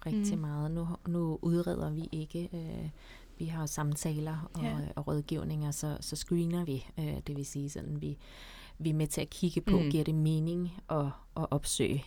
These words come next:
Speaker 1: en udredning, eller gå videre med en udredning. Øhm, og der er tilbagemelding også, altså, at det er første gang, de føler sig forstået, eller set, eller
Speaker 2: Mm.
Speaker 1: hørt. Og det er jo, øh, meget rørende og dejligt
Speaker 2: Mm.
Speaker 1: at høre, og samtidig er det jo også trist, for det skulle jo lige netop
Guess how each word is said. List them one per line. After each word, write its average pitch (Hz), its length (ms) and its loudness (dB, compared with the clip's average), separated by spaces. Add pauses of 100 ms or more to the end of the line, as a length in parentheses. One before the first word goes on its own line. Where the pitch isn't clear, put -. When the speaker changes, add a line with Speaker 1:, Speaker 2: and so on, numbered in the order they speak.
(140)
Speaker 1:
en 156 160 4
udredning, 139 540 0
eller 143 120 -4
gå 147 140 -6
videre 147 280 -2
med 151 120 0
en 139 100 -4
udredning. 147 520 -6 (500)
Øhm, 143 400 -4 (100)
og 151 160 -6
der 180 60 0
er 156 200 2
tilbagemelding 143 760 -2
også, - 280 -4
altså, 147 220 -6
at 143 160 -6
det 143 60 -2
er 139 40 -2
første - 340 -6
gang, 147 200 -4 (380)
de 170 60 -8
føler 147 260 -4
sig 147 160 -6
forstået, 139 840 -6
eller 143 400 -6
set, - 480 -6 (140)
eller 156 240 -2
Speaker 2:
Mm. 220 60 2
Speaker 1:
hørt. - 300 -2 (640)
Og 147 160 -2
det 175 60 6
er 170 60 8
jo, 143 140 4 (300)
øh, 135 300 -2 (260)
meget 143 280 2
rørende 139 340 2
og - 120 -4
dejligt 151 380 0
Speaker 2:
Mm. 208 60 6
Speaker 1:
at 151 100 6
høre, 147 380 2
og 160 120 -2
samtidig 160 340 -2
er - 20 -6
det 160 80 -2
jo 156 60 -2
også 151 200 -4
trist, - 420 -4
for 165 80 -4
det 165 140 -2
skulle 156 220 0
jo 151 60 2
lige 151 160 0
netop 147 280 -2